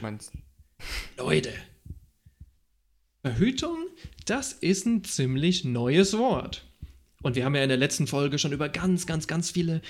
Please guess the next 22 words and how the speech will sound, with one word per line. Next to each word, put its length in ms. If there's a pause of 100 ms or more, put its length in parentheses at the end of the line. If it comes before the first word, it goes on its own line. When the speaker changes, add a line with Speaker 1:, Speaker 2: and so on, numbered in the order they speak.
(160)
Speaker 2:
alte 340
Verhütungsmethoden 960
gesprochen 420
und 80
über 320 (320)
Kindesmord 920
und 100
über 220
Abtreibungen 800
und 180
über 240 (380)
alle 460
möglichen 760
Sexualpraktiken. 1300 (1040)
Und 320
heute 560 (340)
kommen 480
wir 300
in 340
kontemporäre, 1200
moderne 600
Gefilde. 680